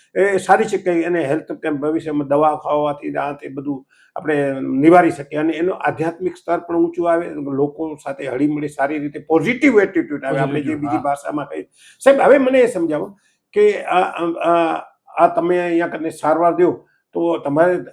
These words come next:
Speaker 1: તમારી પાસે આવેલા પેશન્ટો કેટલા, કેટલા સાજા થયા હશે?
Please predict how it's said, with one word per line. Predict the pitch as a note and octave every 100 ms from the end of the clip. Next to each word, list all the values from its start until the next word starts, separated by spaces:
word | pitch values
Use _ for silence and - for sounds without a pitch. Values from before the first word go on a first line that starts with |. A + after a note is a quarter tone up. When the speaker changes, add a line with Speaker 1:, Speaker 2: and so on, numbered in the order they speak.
| _ _ -
Speaker 1:
તમારી | D3 E3+
પાસે | G#3+ G#3 F#3
આવેલા | F#3+ F#3 F3+
પેશન્ટો | - E3 F3+ D#3+ F3
કેટલા, | - F#3+ - D3+ D3
કેટલા | - - C#3+
સાજા | - A#2 -
થયા | - - -
હશે? | - - _